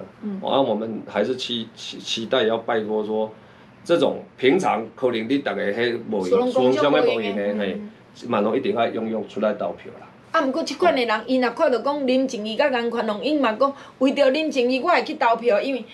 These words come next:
Speaker 2: 嗯。
Speaker 1: 你知影，就甲你讲，我伫工厂食头路做小生意，我可能无法度遐济闲工去听恁演讲，
Speaker 2: 对。
Speaker 1: 去关心遮济政治啊，甚至看政论节目。但因对咧家族仔知嘛，
Speaker 2: 嗯。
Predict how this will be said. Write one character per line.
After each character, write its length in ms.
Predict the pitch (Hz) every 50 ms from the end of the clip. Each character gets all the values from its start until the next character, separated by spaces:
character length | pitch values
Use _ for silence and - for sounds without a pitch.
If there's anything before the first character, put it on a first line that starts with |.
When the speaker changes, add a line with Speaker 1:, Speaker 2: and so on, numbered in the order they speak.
| - - -
Speaker 2:
嗯。 80 | 208 196 320
Speaker 1:
你 80 | 392
知 80 | - 339
影， 160 | 302 277 247 - -
就 80 | 254 285 285
甲 120 | 320 320
你 120 | 330 330 277
讲， 120 | 320 285
我 80 | 294 339
伫 100 | 339 339 -
工 360 | - 233 247 247 233 220 214
厂 180 | 214 214 196 202
食 80 | 233
头 80 | 208 214
路 140 | 226 214 226
做 200 | 220 302 277 269
小 200 | 262 269 269 262
生 200 | 220 247 214 240
意， 100 | 247 220
我 120 | 269 277 269
可 120 | - 285
能 100 | 240 220 214 202 - - - - -
无 60 | 240
法 80 | 277 311
度 120 | 311 - 226 233 240
遐 120 | 294 302
济 160 | - 240 -
闲 180 | 196 208 208 196
工 160 | - 254 269
去 80 | 262 269
听 160 | - 247 220
恁 180 | 226 240 247
演 240 | 233 185 233 247 247
讲， 220 | - 285 220 214 208 - -
Speaker 2:
对。 160 | - 208 208 -
Speaker 1:
去 140 | - 285
关 260 | 214 - 262 233 240 247
心 180 | 226 247 233
遮 160 | 214 285 285
济 140 | - 247 185
政 240 | 190 - 294 269 254
治 100 | 247 214
啊， 80 | 190 202
甚 240 | - 285 262 247
至 80 | 247 262
看 240 | 262 277 285 247 214
政 160 | - 254 240
论 160 | 240 233 214
节 100 | 196 196
目。 140 | 214 220 208 - - - - - - - -
但 240 | 302 294 285 277 - - - - -
因 200 | 359 339 339 339
对 180 | - 427 427 427
咧 120 | 381 330 339
家 160 | - 311 311 330
族 140 | 320 339
仔 120 | 349 381 359
知 340 | 359 - 370 339 330 349 -
嘛， 400 | 349 330 285 247 220 185 - - - -
Speaker 2:
嗯。 200 | 107 101 101 98